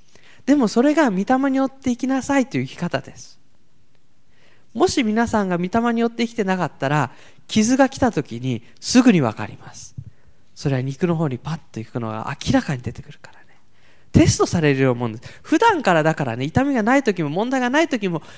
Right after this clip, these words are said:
いつも御霊によって生きていなくちゃいけないんですよ。ね。でもそれがね、よくわかんないの、普段は。表に表面化してこないから。でも痛みを持ってる人はね、いつもテストされているようなもんです。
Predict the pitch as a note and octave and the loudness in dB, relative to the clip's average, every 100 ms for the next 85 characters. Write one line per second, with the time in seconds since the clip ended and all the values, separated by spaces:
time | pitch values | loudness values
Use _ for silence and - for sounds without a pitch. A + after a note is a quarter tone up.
0 | - C4+ E4 E4 B3 A#3+ C#4 C#4+ D4 C#4+ | -6 -4 0 2 4 4 4 2 0 -2
1 | - C#4 A#3 - G3 A3+ C4+ G#3 F3+ F#3+ | -2 0 0 -2 0 2 2 0 2 4
2 | E4+ - - - - - - B3+ G4 - | 4 2 -14 -20 -20 -10 2 2 2 -4
3 | - - - - - - D4 B3+ - C#4+ | -20 -20 -20 -20 -20 -4 2 2 4 2
4 | D#4 C4 F4 A#4+ C#4+ C4 A4+ B4 B3 F3+ | 2 2 2 6 4 6 2 2 0 4
5 | G3 F3+ D3 A#2 G#2+ - - - - - | 6 6 6 4 0 -8 -20 -20 -20 -20
6 | - - - - - - - - C4+ E4+ | -20 -20 -20 -20 -20 -20 -6 2 4 4
7 | E4 A#3 C4+ D4 D#4 D4+ C#4+ - C#4 D4 | 2 2 2 2 2 0 -2 -2 0 2
8 | D4+ G#3 A2+ G#2 - - - - - - | 2 0 -4 -8 -14 -20 -20 -20 -20 -20
9 | - - - - A3 G3 C#4+ F4+ F#4 C#4+ | -20 -20 -6 0 2 2 0 0 0 0
10 | G3 - D#3+ C#3 - A#2 B2+ B2 A2+ - | -2 -4 -4 -6 -6 -6 -6 -6 -6 -8
11 | - - - - B3 - C#4+ G#3 - C4 | -20 -20 -14 -8 -8 -4 0 0 4 2
12 | - F3+ C3+ B2 - A#2+ A2 G2 G2 - | 2 -4 -2 -4 -2 -2 -2 -6 -8 -12
13 | - - - | -16 -18 -20